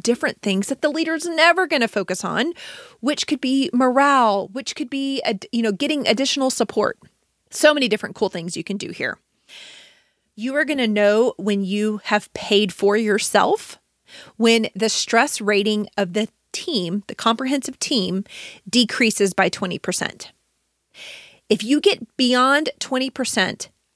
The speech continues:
I would call that significant. You have made a significant difference, and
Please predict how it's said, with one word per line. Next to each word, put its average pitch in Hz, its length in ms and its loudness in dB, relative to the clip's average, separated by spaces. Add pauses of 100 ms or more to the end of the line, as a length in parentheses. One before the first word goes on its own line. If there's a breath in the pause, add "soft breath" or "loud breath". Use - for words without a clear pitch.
(100)
I 208 160 4
would 226 140 0
call 190 200 0
that - 200 -2
significant. - 1000 -8 (160)
You 226 300 4
have 311 240 4
made 220 280 2
a 185 80 0
significant 202 920 -2
difference, 240 500 -4 (520 loud breath)
and 247 320 4